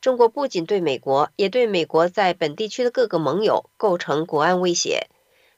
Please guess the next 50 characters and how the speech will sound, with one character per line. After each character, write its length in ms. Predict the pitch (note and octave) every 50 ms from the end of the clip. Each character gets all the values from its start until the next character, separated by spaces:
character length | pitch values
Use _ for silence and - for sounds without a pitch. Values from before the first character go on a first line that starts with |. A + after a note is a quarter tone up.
| _ _
美 160 | - A3+ A#3
国 140 | A3+ B3 C4
在 160 | - D4+ C4+
本 180 | B3+ - F#3+ F#3+
地 140 | F#3+ B3 A3
区 180 | - - A#3
建 240 | A3 - B3 A3 G#3
立 100 | G3+ F#3+
两 200 | F3+ E3+ C#3+ C3+
个 100 | E3 F#3
主 160 | F#3 E3+ D3
要 160 | D3+ F#3 G3 F3
的 80 | E3
联 180 | D3+ D3 C#3 D3+
盟， 300 | D#3+ D3 C3+ C#3 D3+ D3+ _ _ _ _ _ _ -
美 200 | G3+ G3 G3 G3
日 220 | G3 B3 C4+ A#3+
印 220 | A3 A#3+ A#3+ A3
澳 280 | G#3 - A#3+ A3 - -
四 220 | - - - A#3 F#3+
方 160 | - F#3 F3
安 160 | B2 F#3 F3+
全 160 | - E3+ D3
对 120 | - E3+ C3+
话， 280 | - - D#3 C#3+ - _ _ _ _ _ _ _ -
以 160 | A3 G#3 F3+
及 340 | F#3 - G3 G#3 A3+ - _ _ _
美 200 | - G#3+ G3 F3+
英 280 | F3 F3+ G#3+ A#3+ B3+ B3+
澳 240 | - B3+ B3+ A3+
联 240 | G3+ F#3 F3 E3+ F#3+
盟。 300 | G3+ E3+ D#3+ E3+ F#3 - _ _ _ _ _ _ _ _ _ _ _ _ _ _ _ _ _ _ _ _ _ _ _ _ _ -
目 140 | D4 D4 C4+
前， 220 | - A#3+ A3 A3+
美 160 | A3 G3+ F#3+
英 160 | G3 A3 B3
澳 200 | C4+ C4 C4 A#3+
联 180 | G3+ G3 G3 G#3+
盟 260 | G#3+ F#3 F#3 G3 G#3+
将 280 | G#3 A#3+ A3+ A3 A3 A3+
加 260 | - C4+ C4+ C4+ C4
紧 260 | B3+ - F3 C#3+ C3
提 220 | - - - F3+ F3
供 160 | - A3 G#3
澳 200 | - - A3 G#3
大 120 | A3 G#3+
利 140 | G3 G3 G#3
亚 160 | G#3 F#3+ D#3+
潜 280 | D#3+ - - D3 D#3 F3+
艇。 220 | F#3 G3 - -